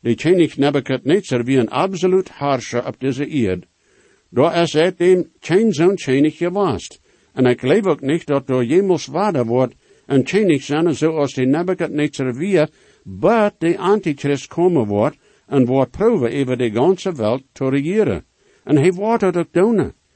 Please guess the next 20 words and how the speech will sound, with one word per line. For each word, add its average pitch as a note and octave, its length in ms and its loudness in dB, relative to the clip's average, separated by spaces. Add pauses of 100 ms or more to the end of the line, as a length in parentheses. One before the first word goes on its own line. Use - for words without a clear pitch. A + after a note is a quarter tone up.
(260)
winst D3 340 0
in C#3 120 -2
de B2 120 0
laatste C3 460 -2
drieënhalf B2+ 600 -2
jaar. G#2+ 460 -4 (880)
En A#2 140 0
Daniel D#3+ 440 2
deed C3+ 220 0
dem C3+ 180 0
Belshazzar C#3 640 0
nu C#3+ 140 2
verleiden, C#3+ 680 0 (300)
hoe D#3 380 2
God E3 260 2
met B2+ 180 0
zijn D3+ 240 2
grootvader C#3+ 600 0
gehandeld E3 500 -2
had. A#2 280 0